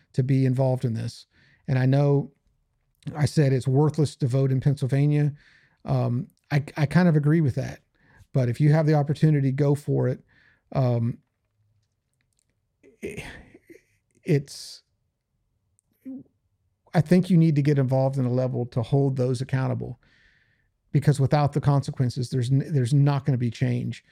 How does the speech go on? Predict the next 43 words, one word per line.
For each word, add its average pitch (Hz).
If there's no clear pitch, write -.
But 135
I 135
would, 165
you 151
have 180
to 156
start 151
that 143
on 135
the 127
local 127
level. 120
Like 120
in 120
Florida, 175
every 160
single 143
vote 131
counts 139
because 131
we 135
have 131
free 131
and 127
fair 123
elections. 143
We 123
have 123
to -
show 135
voter 135
I 127
D. 135
We 135
go 135
to 127
a, -
a, -
a 123
place 139
where 131
it's 123
verified. 147